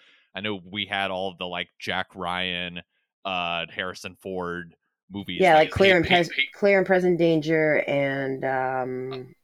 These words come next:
Speaker 1: Patriot
Speaker 2: the
Speaker 1: Games.
Speaker 2: Patriot Games, yeah.
Speaker 1: Yeah, and so, like, I, I very closely, you know, associate him with memories of my dad. It probably was, like, one of the first movie stars that, like, I was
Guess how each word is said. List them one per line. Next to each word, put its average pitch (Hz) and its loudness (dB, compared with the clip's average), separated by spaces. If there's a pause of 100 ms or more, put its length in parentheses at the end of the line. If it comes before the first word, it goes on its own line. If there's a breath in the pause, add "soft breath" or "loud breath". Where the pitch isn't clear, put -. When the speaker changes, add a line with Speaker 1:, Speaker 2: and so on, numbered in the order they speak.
Speaker 1:
Patriot - -6
Speaker 2:
the 98 -2
Speaker 1:
Games. 87 -4
Speaker 2:
Patriot 123 -2
Games, - -6
yeah. 123 -6 (140)
Speaker 1:
Yeah, 131 0
and 147 -4
so, 202 2
like, 156 2
I, 156 2
I 135 2
very 147 0
closely, 135 -2 (120)
you 123 -8
know, 104 0
associate 117 0
him 117 -4
with 107 -6
memories 101 -4
of 98 -12
my 92 -4
dad. 127 0
It 156 -10
probably 302 0
was, 156 0
like, 135 -4 (460)
one 135 -4
of 151 -6
the 135 -2
first 127 -4
movie 113 -6
stars 101 -2 (340)
that, 107 -4
like, 98 -4 (760)
I 117 0
was 120 -4